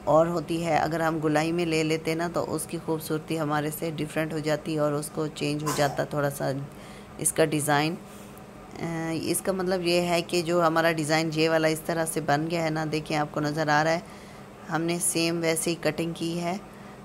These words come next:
और हमने इसको, अ, बाजू ज-, जैसे हम कट करते हैं कंधे शोल्डर से तो उस तरह से नहीं कट किया। देखिए मैंने इसके ऊपर लेस भी लगा ली है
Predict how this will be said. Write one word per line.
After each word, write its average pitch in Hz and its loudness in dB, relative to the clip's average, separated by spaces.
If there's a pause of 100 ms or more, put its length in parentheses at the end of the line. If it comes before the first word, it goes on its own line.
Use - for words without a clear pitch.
(380)
और 156 0 (260)
हमने 160 2
इसको, 165 0
अ, 151 -6 (960)
बाजू 160 4
ज-, 147 -2
जैसे 160 -2
हम 160 0
कट 147 2
करते 165 0
हैं 160 2
कंधे 160 0
शोल्डर 156 0
से 180 -2 (440)
तो 135 4
उस 160 -2
तरह 165 4
से 160 2
नहीं 160 2
कट 147 2
किया। 143 0
देखिए 156 -2
मैंने 165 0
इसके 160 0
ऊपर 160 2
लेस 151 0
भी 170 0
लगा 156 2
ली 156 0
है 170 -4